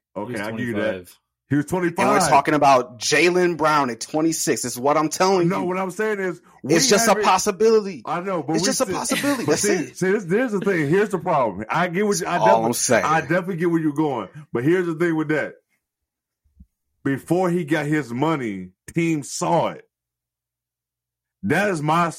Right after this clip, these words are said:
Speaker 1: that's the scary thing for teams. They ain't seen it yet.
Speaker 3: Hey, that's just an opportunity, though.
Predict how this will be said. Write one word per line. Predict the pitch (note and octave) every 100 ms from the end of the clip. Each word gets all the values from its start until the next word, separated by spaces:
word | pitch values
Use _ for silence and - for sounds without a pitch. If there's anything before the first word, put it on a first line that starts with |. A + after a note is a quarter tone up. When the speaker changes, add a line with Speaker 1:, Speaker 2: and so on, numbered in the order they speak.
| -
Speaker 1:
that's | D3 F#3 -
the | C3
scary | A#2 E3 E3+ D#3
thing | C3+ C3 A2
for |
teams. | A#2 C#3+ C#3+ A2+
They | D3 D#3+
ain't | D3
seen | C#3 F#3 D3+
it | A2
yet. | G2 D#2+ - _ _ -
Speaker 3:
Hey, | A#2 G#2 F#2+
that's | A2+ -
just | B2+ -
an | A2+
opportunity, | G#2 G#2 B2 G2+ G2
though. | F#2 F#2